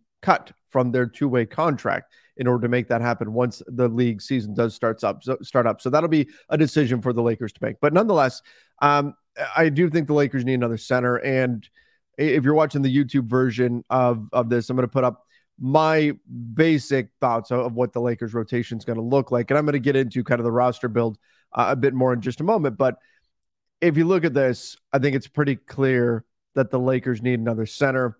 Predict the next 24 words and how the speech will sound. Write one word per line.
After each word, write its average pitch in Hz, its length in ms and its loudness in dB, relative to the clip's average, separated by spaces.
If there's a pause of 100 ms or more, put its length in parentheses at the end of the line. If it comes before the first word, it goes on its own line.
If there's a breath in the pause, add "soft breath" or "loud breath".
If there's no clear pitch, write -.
(380)
Anthony 147 400 2
Davis, 120 420 0
Jackson 127 420 0
Hayes, 120 320 0
those 131 240 -2
are 147 60 -2
really 131 240 0
the 120 100 0
only 127 240 -2
two 127 220 -4
centers 135 420 -2
on 120 80 0
your 113 120 -2
roster. 151 520 0 (800)
Sometimes 202 680 0
teams 160 280 -2
will 139 140 0
have 131 120 2
a 131 40 -4
guy 131 220 0
who's 127 180 -2
a 113 60 -6
power 135 400 0
forward 175 420 -2